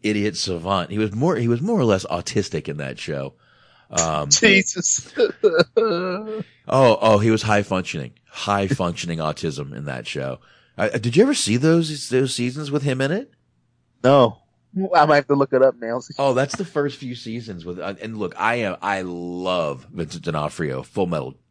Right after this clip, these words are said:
Speaker 1: Jacket, fucking Men in Black. He's been in some great shit, and he is fucking awesome. But it's weird to see him in this character.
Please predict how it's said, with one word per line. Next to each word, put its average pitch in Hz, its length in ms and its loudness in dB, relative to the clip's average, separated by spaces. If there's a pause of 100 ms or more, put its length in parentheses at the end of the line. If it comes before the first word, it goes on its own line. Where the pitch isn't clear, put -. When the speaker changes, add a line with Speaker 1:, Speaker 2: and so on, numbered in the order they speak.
(140)
Speaker 1:
Jacket, 117 920 -2 (400)
fucking 85 680 -6
Men 90 180 -4
in 80 160 -6
Black. 113 680 -2 (220)
He's 147 160 4
been 127 140 2
in 120 80 0
some 92 220 -6
great 90 640 -2
shit, 82 500 -4
and 78 140 -8
he 95 160 -4
is 82 140 -6
fucking 82 540 -4
awesome. 82 600 -6 (800)
But 90 440 2 (340)
it's 110 260 -6
weird 104 300 0
to 151 60 -4
see 117 220 0
him 107 140 0
in 98 80 -2
this 110 140 -4
character. 170 500 -2